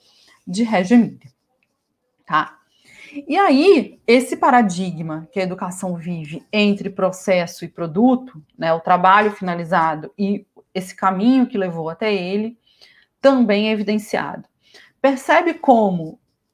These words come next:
não existe nada que se expõe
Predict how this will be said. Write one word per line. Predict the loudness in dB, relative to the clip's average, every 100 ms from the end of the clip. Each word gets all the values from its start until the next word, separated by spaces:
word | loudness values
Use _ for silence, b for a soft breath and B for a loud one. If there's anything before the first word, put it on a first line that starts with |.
| _ _ _
não | 2 4 4
existe | 2 0 -4 -8 -6
nada | -2 2 2 0 -4
que | -6 -4 -4
se | -4 -12 -10
expõe | -10 -2 0 0 -2 -10